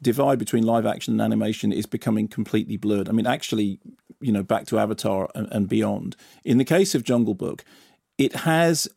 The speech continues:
a live action feel in as much as it appears to be a photorealist background. But the fact of the matter is that outside of, uh, Neil Sethi, who's the guy who, who plays Mowgli, everything you see is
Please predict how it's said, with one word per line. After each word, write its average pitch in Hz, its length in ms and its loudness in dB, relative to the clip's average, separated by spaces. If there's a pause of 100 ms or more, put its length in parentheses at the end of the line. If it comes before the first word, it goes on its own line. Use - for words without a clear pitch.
a 120 500 2
live 127 360 4
action 110 320 0
feel 113 320 2
in 120 140 2
as 113 100 2
much - 240 2
as 107 100 0
it 110 120 2
appears 113 240 2
to 110 100 -8
be 104 140 2
a - 20 0
photorealist 110 920 0
background. 113 640 -4
But - 120 0
the 131 80 -4
fact - 260 0
of 156 40 -6
the 127 60 0
matter 120 320 0
is 107 160 0
that - 120 -2
outside 127 580 2
of, 107 280 -4
uh, 107 560 0
Neil 107 180 -2
Sethi, 110 220 -6
who's 104 220 2
the 104 160 -2
guy 104 220 -2
who, 104 200 -4
who 107 100 -8
plays 104 280 -4
Mowgli, 120 580 0 (400)
everything 127 380 2
you 110 100 2
see 113 320 2 (100)
is 110 200 -2